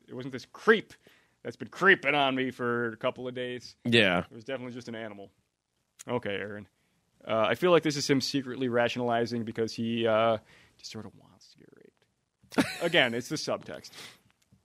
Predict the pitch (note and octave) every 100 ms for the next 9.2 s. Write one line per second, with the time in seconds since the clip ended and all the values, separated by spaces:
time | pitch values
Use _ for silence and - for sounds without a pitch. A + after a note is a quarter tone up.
0 | _ _ _ _ _ _ _ _ - A3+
1 | E3 A#2+ D#3 G3 F3 D3 D3 - _ -
2 | D3+ D3+ D#3 D3 - - - - D#3 D#3+
3 | G#3 F3+ - - - C#3+ D3 D3+ D#3 D#3
4 | D3 - _ _ _ - C#3+ C#3+ C#3+ E3
5 | F3+ E3+ - D#3+ C#3+ D3 D3 - G3 G#3
6 | C#3+ D#3 D3+ C3+ D#3+ G3+ D#3+ C#3+ D#3 -
7 | B2+ A#2+ C3 - E3+ A3 A#3 A#2+ - -
8 | - - - D3 G3+ - A3+ A3 - -
9 | C3